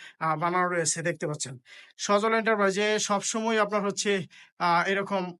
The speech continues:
আহ, ঘর ভর্তি আপনার হচ্ছে নেটগুলো, আহ, বানানো থাকে, আপনারা সবাই জানেন। আহ, যারা হচ্ছে সজল এন্টারপ্রাইজের ভিডিওগুলো দেখেন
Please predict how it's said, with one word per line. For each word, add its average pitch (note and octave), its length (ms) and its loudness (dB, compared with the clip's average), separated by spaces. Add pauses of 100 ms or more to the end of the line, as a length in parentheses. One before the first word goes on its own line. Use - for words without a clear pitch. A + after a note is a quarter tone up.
আহ, E3 220 2
ঘর F#3 260 0
ভর্তি F#3+ 460 -2
আপনার G3 200 0
হচ্ছে F#3+ 240 -6
নেটগুলো, F#3 460 -2
আহ, E3 220 2
বানানো F3 400 0
থাকে, D#3+ 340 -4
আপনারা E3+ 300 -2
সবাই F3 360 0
জানেন। E3 380 -2 (400)
আহ, E3 140 2
যারা F3+ 260 0
হচ্ছে F#3+ 200 -4
সজল G3+ 360 0
এন্টারপ্রাইজের F#3 520 -2
ভিডিওগুলো F#3 520 -2
দেখেন F3+ 440 -4